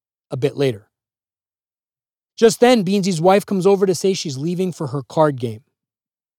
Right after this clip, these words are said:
Tony thanks her for dinner. And as she leaves, Beansy says,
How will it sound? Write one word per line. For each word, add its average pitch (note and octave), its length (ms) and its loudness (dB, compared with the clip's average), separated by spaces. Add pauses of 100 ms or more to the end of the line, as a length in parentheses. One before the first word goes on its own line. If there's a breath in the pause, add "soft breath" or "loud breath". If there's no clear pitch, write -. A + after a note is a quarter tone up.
(600)
Tony C#3 220 -4
thanks C#3+ 260 -8
her D3 80 -8
for B2+ 140 -12
dinner. G3+ 420 -2 (1160)
And D#3+ 100 -4
as E3 120 0
she - 140 -4
leaves, A#3+ 460 2
Beansy F#3 380 -2
says, F3 480 0